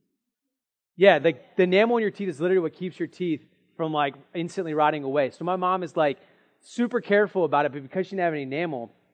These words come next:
she was born like that. So you would have thought that, like, I would have seen my parents and been like,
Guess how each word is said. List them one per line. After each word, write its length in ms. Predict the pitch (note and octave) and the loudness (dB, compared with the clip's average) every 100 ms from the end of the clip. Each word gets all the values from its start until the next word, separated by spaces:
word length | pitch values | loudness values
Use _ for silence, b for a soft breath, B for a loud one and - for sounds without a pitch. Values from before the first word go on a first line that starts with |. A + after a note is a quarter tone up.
| _ _ _ _ _ | _ _ _ _ _
she 60 | F#3+ | -8
was 100 | C#3 | -4
born 160 | F#3 | -4
like 140 | D#3 B2 | -4 -6
that. 40 | |
So 80 | F#3+ | -6
you 80 | A3 | -2
would 60 | |
have 100 | D#4 | 0
thought 220 | - A#3 G#3 | 2 0 0
that, 100 | F3 | -2
like, 160 | D#3+ - | -2 2
I 100 | F#3+ | 2
would 140 | G#3+ | 2
have 60 | F#3+ | -2
seen 120 | F#3+ | -8
my 100 | E3 | -8
parents 300 | - E3+ D#3 | -8 -10 -10
and 80 | C#3+ | -10
been 80 | C3+ | -8
like, 160 | A#2+ | -10